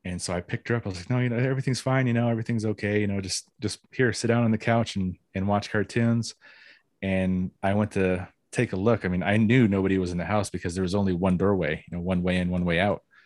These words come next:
And I was on the second floor, so nobody's gonna come through the windows. And I walked to my girl's room, and I opened the door, and there was nobody in there.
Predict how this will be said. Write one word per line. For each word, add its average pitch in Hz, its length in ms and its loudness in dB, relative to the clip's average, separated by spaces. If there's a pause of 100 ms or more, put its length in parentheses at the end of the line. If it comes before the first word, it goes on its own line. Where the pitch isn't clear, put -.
(1200)
And 117 120 4
I 117 60 8
was 107 120 4
on 90 80 0
the 82 60 -2
second 117 380 2
floor, 107 300 2
so 92 140 -4
nobody's 95 400 0
gonna 87 160 -4
come 95 160 -2
through 92 140 -2
the 85 80 -2
windows. 90 480 0 (1300)
And 90 500 -2 (760)
I 98 120 4
walked 104 640 2
to 120 80 0
my 101 140 2
girl's 101 380 4
room, 95 140 2
and 90 100 0
I 90 160 -2
opened 101 260 0
the 98 60 2
door, 95 560 0
and 90 300 -4
there 98 100 2
was 87 140 -2
nobody 90 280 -2
in 90 140 0
there. 90 320 -4